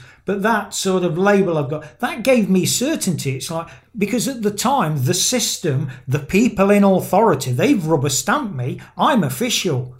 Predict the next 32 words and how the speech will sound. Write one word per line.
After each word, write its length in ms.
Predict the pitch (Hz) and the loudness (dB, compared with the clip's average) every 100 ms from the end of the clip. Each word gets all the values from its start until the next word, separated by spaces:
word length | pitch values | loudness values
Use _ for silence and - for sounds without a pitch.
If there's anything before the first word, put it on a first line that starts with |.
| _ _ | _ _
So 160 | - | -4
that 220 | 175 269 196 | -2 0 0
makes 240 | 214 - | -2 -2
my 200 | 175 196 | -2 0
world 340 | 156 175 165 135 | 2 2 2 0
that 140 | - | 0
I'm, 360 | 180 185 160 127 - - | 2 2 0 -4 -12 -8
you 100 | 160 | -4
know, 140 | 139 | -2
I've 200 | 160 175 | 0 0
got 140 | 170 | 0
an 100 | 147 | 0
alcohol 440 | 147 190 - 147 131 | 2 2 2 -2 -2
addiction. 760 | 123 131 131 - 135 180 - _ | -2 -4 -6 -6 -4 -6 -10 _
That 260 | 143 226 185 | -2 0 0
makes 280 | 151 143 - | -6 -6 -10
it 120 | 135 | -10
very 340 | 127 165 160 | -4 0 0
certain 540 | 131 - 123 123 131 120 | -2 -4 -4 -4 -6 -8
for 180 | - 127 | -4 -2
me, 260 | 143 123 | -2 -2
'cause 200 | 127 135 | -4 -6
people 420 | - 240 233 202 190 | -2 -2 2 2 2
that 180 | 185 | 0
know 220 | 180 185 147 | 0 0 0
better 380 | 156 214 190 | 0 -2 -4
than 240 | 135 127 123 | -4 -4 -2
me 140 | 131 | -4
have 140 | 190 190 | -6 -6
said 300 | 233 254 - | -4 -4 -4
so. 380 | - 117 107 - _ _ - | -6 -8 -10 -16 _ _ -6
Then 420 | 180 269 285 247 | -2 -2 -6 -12